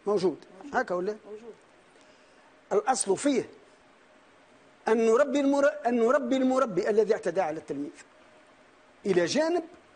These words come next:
Speaker 1: أن ن-، نحصن ونصون التلميذ. العملية البيداغوجية التأثيرية في تقديرنا فما زوز مراحل، مرحلة الابتدائي الأساسي ومرحلة الثانوي.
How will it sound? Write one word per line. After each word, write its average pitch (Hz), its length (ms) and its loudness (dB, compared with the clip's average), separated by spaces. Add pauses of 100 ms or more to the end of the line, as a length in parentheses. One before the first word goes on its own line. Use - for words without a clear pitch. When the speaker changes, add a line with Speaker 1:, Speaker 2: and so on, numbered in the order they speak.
(600)
Speaker 1:
أن 240 420 -2 (140)
ن-، 190 680 -2
نحصن 254 540 -4 (140)
ونصون 277 560 0 (280)
التلميذ. 190 400 -2 (1000)
العملية 202 680 0 (460)
البيداغوجية 156 1000 0 (380)
التأثيرية 214 840 0 (540)
في - 160 -8
تقديرنا 214 640 0 (1500)
فما 190 180 -2
زوز 220 200 -2
مراحل، 214 320 0 (100)
مرحلة 175 340 -4
الابتدائي 180 640 0 (140)
الأساسي 185 480 -4
ومرحلة 233 380 -2
الثانوي. 220 380 -2